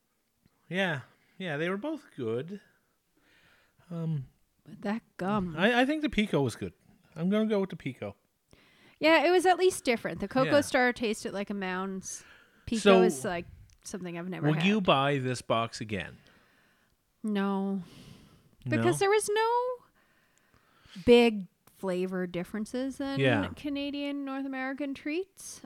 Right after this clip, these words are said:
Speaker 2: Um, unlike, say, Mexico, which, of course, we're gonna compare it
Speaker 1: Yeah.
Speaker 2: to because we
Speaker 1: Yeah.
Speaker 2: had Mexican. Um, they had some different flavors. Here, there was a little more orange, but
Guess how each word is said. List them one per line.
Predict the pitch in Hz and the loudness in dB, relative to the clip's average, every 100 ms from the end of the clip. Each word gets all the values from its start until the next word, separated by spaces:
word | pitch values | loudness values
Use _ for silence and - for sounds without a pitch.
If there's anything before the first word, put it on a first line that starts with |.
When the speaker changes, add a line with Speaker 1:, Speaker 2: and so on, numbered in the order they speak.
| - | -6
Speaker 2:
Um, | 247 233 226 | -2 -2 -2
unlike, | 247 254 247 233 - | -2 0 -2 -2 -6
say, | - 220 | -2 0
Mexico, | 208 254 - - 226 196 | 2 2 0 -6 -2 0
which, | 202 202 226 | 0 -2 -4
of | 214 - | -6 -2
course, | - 233 220 | 0 0 0
we're | 233 226 | -6 -4
gonna | 233 | -2
compare | 226 220 233 - - | -2 2 8 8 8
it | - | 4
Speaker 1:
Yeah. | 233 | 0
Speaker 2:
to | 226 | -2
because | 220 233 208 208 | -4 -2 -2 -2
we | 214 | -2
Speaker 1:
Yeah. | 208 | 0
Speaker 2:
had | 220 214 | 0 0
Mexican. | 214 247 - 294 - 196 185 208 - - - - _ _ | -4 -6 -6 -8 -6 -6 -6 -10 -12 -20 -20 -20 _ _
Um, | 240 220 214 202 196 - _ _ _ | 2 2 0 -6 -10 -14 _ _ _
they | - 330 | 0 0
had | 440 494 | 2 0
some | 415 330 | 2 0
different | 196 226 - 233 | 2 0 0 -6
flavors. | - 233 208 165 - | -4 -4 -4 -4 -4
Here, | 311 311 | 6 8
there | 294 262 | 8 6
was | 233 | 4
a | 226 | 2
little | 226 214 | 2 0
more | 202 190 - | 0 -4 -6
orange, | 202 233 226 190 196 - - | -6 -2 -2 -4 -8 -10 -8
but | 190 147 - - - | -8 -8 -12 -18 -20